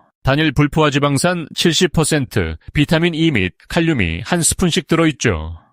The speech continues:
이 조합이 나쁜 콜레스테롤은 쓸어내려 보내고 좋은 콜레스테롤은 끌어올립니다.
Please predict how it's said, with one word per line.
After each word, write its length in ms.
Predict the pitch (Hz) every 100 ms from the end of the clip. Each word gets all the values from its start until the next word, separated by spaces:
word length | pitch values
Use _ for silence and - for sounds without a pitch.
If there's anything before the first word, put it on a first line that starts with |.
| -
이 120 | 135
조합이 380 | 139 139 139 143
나쁜 360 | 131 - 156
콜레스테롤은 880 | 143 156 147 139 156 127 131 151 143 139
쓸어내려 540 | - 147 143 135 135
보내고 580 | 127 131 123 92 76 90 -
좋은 340 | - 139 151 139
콜레스테롤은 880 | 151 143 131 - 117 117 139 139 135
끌어올립니다. 1000 | - 156 139 127 120 113 90 69 71 _